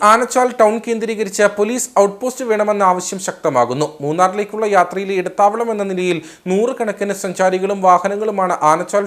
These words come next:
ടൗണിൽ വന്നു പോകുന്നത്. ടൗണിലോ ഓഡിറ്റ് കയറ്റിലോ ഗതാഗത കുരുക്കുണ്ടായാൽ വേഗത്തിൽ പോലീസ് സേവനം ലഭ്യമാക്കാൻ പോലീസ് ഔട്ട്പോസ്റ്റിന്റെ സേവനം പ്രയോജനം ചെയ്യുമെന്നാണ് പ്രദേശവാസികളുടെ വാദം.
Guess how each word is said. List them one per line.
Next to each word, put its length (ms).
ടൗണിൽ 260
വന്നു 260
പോകുന്നത്. 460
ടൗണിലോ 560
ഓഡിറ്റ് 380
കയറ്റിലോ 580
ഗതാഗത 460
കുരുക്കുണ്ടായാൽ 640
വേഗത്തിൽ 420
പോലീസ് 420
സേവനം 360
ലഭ്യമാക്കാൻ 680
പോലീസ് 340
ഔട്ട്പോസ്റ്റിന്റെ 580
സേവനം 400
പ്രയോജനം 500
ചെയ്യുമെന്നാണ് 580
പ്രദേശവാസികളുടെ 880
വാദം. 520